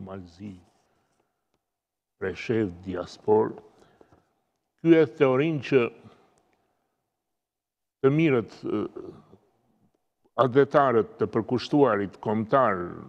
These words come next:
nacionalistët në kombin shqiptar e kanë prejardhjen nga ata që u bashkëpunuan me osmanët, turqit, pra nga linja e Ballaban Pashës, kurse të këqinj tradhtarët, armiqt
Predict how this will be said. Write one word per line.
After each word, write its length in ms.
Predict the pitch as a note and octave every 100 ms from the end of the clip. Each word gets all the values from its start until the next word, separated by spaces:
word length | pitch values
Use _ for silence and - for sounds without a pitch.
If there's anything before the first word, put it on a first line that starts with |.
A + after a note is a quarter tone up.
| E2 D#2+
nacionalistët 1120 | A2 A#2+ - B2 B2 C3+ A#2+ - G#2 - - _
në 260 | G#2 A2 A2 G2 E2 - _ -
kombin 400 | B2 B2+ A2 A2
shqiptar 560 | - G#2+ - A#2+ B2+ - A#2+
e 80 |
kanë 320 | A#2 A#2+ A#2+ -
prejardhjen 680 | A2 A#2 B2 A#2 A2 G2+ G#2+ - _ _ _ _ -
nga 240 | G#2+ A2 G2 - - _ _ _ _ _ _ _ -
ata 300 | G2+ A#2 A2
që 140 | - G#2+
u 60 | F#2 F2+
bashkëpunuan 640 | G#2 - A2 A2+ G2+ F#2+
me 120 | F#2 F#2+ - F#2+
osmanët, 540 | - A2 A#2 C3 -
turqit, 380 | A2+ A#2+ - C3+ -
pra 160 | G#2+ G#2+
nga 140 | A2
linja 320 | A2+ C3 B2+
e 60 | G#2+
Ballaban 540 | G2+ A2 G#2+ G2 G2+ F#2
Pashës, 640 | A#2+ C3 - C#3 - - _ _ _ _ _ _ _ _ -
kurse 320 | C#3 - B2
të 160 | - C3+
këqinj 400 | - - A#2+ A2 -
tradhtarët, 800 | A#2 A#2 - G#2+ G2+ G2+ F#2+ A2+
armiqt 560 | A#2 G#2+ G#2+ G2 -